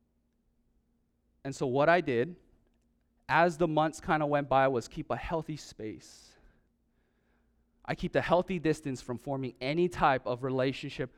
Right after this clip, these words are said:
with them, knowing that one day we're gonna lose them. That's what I did.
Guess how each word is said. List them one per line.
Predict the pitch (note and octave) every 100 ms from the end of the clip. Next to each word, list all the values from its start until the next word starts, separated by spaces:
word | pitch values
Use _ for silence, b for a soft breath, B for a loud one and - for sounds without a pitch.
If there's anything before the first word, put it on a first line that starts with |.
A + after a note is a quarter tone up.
| -
with | A2+ C3+ B2+
them, | A2 F2+ G2 _ _ _
knowing | B2+ D3+ G3+ B3 E3 G2 - _ _ _ _ _
that | B2 C3
one | C#3 D3
day | C3 G2+ G#2+ _ _ _ -
we're | B2+
gonna | C3+ B2+ A#2+
lose | A#2+ G#2+
them. | F2+ F#2 - _ _ _ _ _ _ _ _
That's | G#2 -
what | A#2
I | A#2
did. | G2 F#2